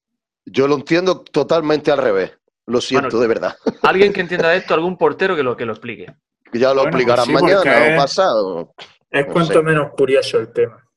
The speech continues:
Speaker 2: Ahora, el fallo evidentemente está en, en el palo donde está Alex Centelles.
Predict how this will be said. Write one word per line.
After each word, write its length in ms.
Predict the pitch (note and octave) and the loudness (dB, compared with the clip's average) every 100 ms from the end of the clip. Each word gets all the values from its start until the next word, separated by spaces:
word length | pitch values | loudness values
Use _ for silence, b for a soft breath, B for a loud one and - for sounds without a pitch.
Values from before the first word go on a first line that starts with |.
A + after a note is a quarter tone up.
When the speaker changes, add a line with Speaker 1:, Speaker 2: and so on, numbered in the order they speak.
| _ | _
Speaker 2:
Ahora, 220 | D3+ D3 | 0 2
el 200 | - D3+ | 2 -2
fallo 280 | C#3 G#3 A#3 | 2 4 6
evidentemente 580 | G#3 F#3+ F3+ F#3 F#3+ F#3 | 6 4 2 -6 -6 -6
está 440 | E3+ G3+ A#3 A#3 _ _ _ _ | -4 -4 -4 -6 _ _ _ _
en, 420 | C3+ B2+ B2+ B2 | -2 -2 -6 -10
en 160 | A#2+ A#2+ | -8 -8
el 140 | A#2+ | -4
palo 220 | B2+ D3+ | -2 0
donde 160 | F3 B2+ | 0 -4
está 160 | - | -4
Alex 160 | A#2 A#2 | -4 -4
Centelles. 480 | A#2 G#2+ A#2 G#2+ | -10 -8 -8 -8